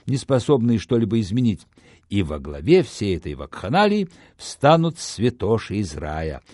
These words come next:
поскольку именно они будут представлять интересы Бога на земле».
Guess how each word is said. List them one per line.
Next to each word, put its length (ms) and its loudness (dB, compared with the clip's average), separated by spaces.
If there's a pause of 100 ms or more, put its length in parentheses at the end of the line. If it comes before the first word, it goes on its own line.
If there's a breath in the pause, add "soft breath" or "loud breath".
(140 loud breath)
поскольку 420 -2
именно 540 2
они 420 0
будут 400 -2 (260 soft breath)
представлять 720 -2
интересы 540 0
Бога 320 -2
на 120 -6
земле». 360 -8